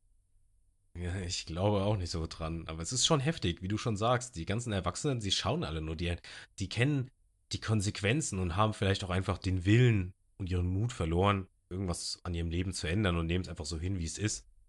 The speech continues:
Aber die kleine Rika, die, die nicht. Die wird auf jeden Fall dann von dem Wolf attackiert und dann fliegt ein Stuhl.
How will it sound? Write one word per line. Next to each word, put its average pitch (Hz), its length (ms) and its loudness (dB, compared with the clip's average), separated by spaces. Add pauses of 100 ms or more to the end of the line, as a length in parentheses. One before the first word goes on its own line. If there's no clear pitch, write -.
(1300)
Aber 80 160 -4
die - 80 -10
kleine 80 280 -4
Rika, 175 460 -2
die, 165 140 -8 (440)
die 214 120 -6
nicht. - 320 -4 (1600)
Die 151 100 -2
wird 156 100 2
auf 131 100 0
jeden 135 120 2
Fall 123 120 4
dann 117 120 2
von 117 100 -2
dem 107 140 2
Wolf 143 340 4 (300)
attackiert 101 760 2 (200)
und - 320 -6
dann 101 540 -2
fliegt - 220 -6
ein 139 120 -4
Stuhl. 147 460 0